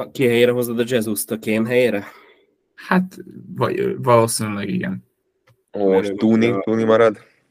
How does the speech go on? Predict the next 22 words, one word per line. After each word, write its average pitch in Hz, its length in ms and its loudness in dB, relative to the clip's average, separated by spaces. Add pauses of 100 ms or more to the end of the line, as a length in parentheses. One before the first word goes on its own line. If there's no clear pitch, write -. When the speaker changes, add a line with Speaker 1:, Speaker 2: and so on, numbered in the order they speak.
(320)
Speaker 2:
Tooney, - 240 -20 (140)
Speaker 1:
Burnley 156 280 6
Speaker 2:
Haaland, 127 400 4
Jesus. 113 540 -4 (1900)
Speaker 1:
Mert 107 160 -2
Speaker 3:
Rossz. 98 260 -6
Speaker 1:
nem 104 300 -4
tudom, 87 300 -12
szóval 98 280 -6
nekem 101 220 -4
annyira 104 360 0
nem 101 200 0
tetszik, 78 420 -12
mert 90 220 -10
most - 240 -12
akkor - 260 -12
eladott 95 360 -4
Kane-t 92 280 -6
a 92 40 -16
Bournemouth 101 540 -2
meccs 107 260 -8
előtt, 107 440 -4